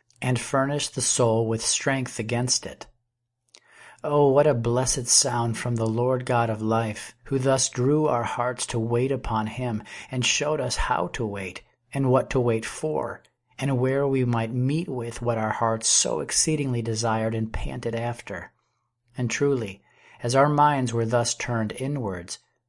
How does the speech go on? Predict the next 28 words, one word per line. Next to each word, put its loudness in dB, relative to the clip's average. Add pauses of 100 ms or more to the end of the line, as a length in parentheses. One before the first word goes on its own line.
(220)
the -6
holy 2
light -2
did -8
shine -4
upon -2
us -2
from 0
the 0
Sun 4
of -4
Righteousness, -2 (440)
and 0
the 0
pure 0
life 0
and -4
nature -4
from -2
the -2
Son 4
of -4
God 2
did -2
spring -4
up -4
in -2
us. -2